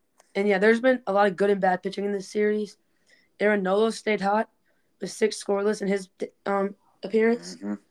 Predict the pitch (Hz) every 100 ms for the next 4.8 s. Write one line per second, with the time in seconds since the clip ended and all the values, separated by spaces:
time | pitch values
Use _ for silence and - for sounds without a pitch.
0 | _ _ _ _ _ - 202 196 233 226
1 | 208 196 208 214 - _ - 190 190 202
2 | 196 196 196 196 - 214 226 233 233 -
3 | _ _ _ _ - 190 196 208 202 202
4 | 196 190 185 202 202 214 233 226